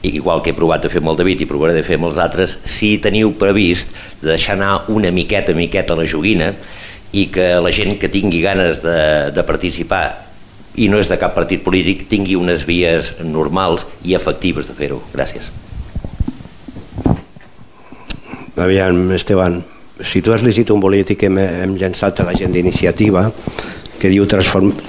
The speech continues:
Speaker 2: treballem per transformar Sallent". Jo crec que Sallent l'hem de transformar des de l'Ajuntament com a instrument, perquè jo penso que l'Ajuntament tampoc és un fi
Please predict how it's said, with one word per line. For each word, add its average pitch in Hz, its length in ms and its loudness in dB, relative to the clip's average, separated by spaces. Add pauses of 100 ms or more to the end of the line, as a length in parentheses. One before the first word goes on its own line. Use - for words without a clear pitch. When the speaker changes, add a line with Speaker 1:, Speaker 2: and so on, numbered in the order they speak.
(120)
Speaker 2:
treballem 98 400 6
per 101 160 0
transformar 92 480 2
Sallent". 80 400 0 (880)
Jo 113 160 2
crec 113 200 4
que 107 60 4
Sallent 110 380 6
l'hem 95 160 6
de 90 120 4
transformar 85 680 2 (340)
des 87 280 2
de 85 120 4
l'Ajuntament 92 720 4
com 90 180 2
a 90 60 4
instrument, 98 520 4 (640)
perquè 107 380 2
jo 131 100 6
penso 151 280 6
que 120 120 6
l'Ajuntament 107 540 6
tampoc 117 320 2
és 95 200 4
un 95 140 6
fi 143 360 4